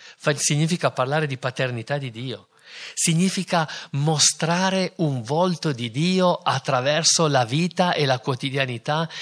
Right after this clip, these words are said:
che facciamo e la vita e la quotidianità che compiamo. Vi ricordate da fidanzati quanto era abbondante la fecondità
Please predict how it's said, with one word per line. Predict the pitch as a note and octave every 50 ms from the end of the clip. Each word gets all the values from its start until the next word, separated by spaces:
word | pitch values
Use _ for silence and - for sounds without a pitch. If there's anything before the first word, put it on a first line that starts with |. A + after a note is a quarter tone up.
| - -
che | - - D3+
facciamo | - - B2 - - - D3+ C#3+ C#3+ C#3 B2 A2 G#2 G2 - - - -
e | -
la | C#3 C3+ C3
vita | C#3 E3 E3 F#3
e | D#3
la | C3+
quotidianità | - - C#3 - C3+ A2+ B2+ C3 C#3 C#3+ C3+ - D3 D3+
che | D3 - D#3
compiamo. | - - C3+ A#2 G#2+ - - B2 C3 B2+ A#2+ G#2 F#2 - _ _ _ _ _ _ _ _ _ _ _ _ _ _ _ _ _ - - - - - - - - - - _ _ _ _
Vi | _ C3+ D3+
ricordate | E3 F#3+ F3 G#3+ G#3 F#3+ D#3 C#3 G2+ - C3+
da | A#2+ B2+
fidanzati | B2 - - C3+ C#3 C3 B2 B2 - C#3+ C3+ C#3 - - C3
quanto | - - C3+ C3+ C3 B2+ - - C3+
era | B2 B2+ C3+ C3+
abbondante | C3+ B2+ A#2 B2+ B2 A2+ G#2+ G#2+ A2+ A#2+ C3 C#3+ D#3 D#3 D3 - - D3 C3+ B2+ -
la | - C3 A#2+
fecondità | A#2+ - C3 - - A2+ A2+ A2 A2 A2+ A2+ - - E2 F2 G#2+ G#2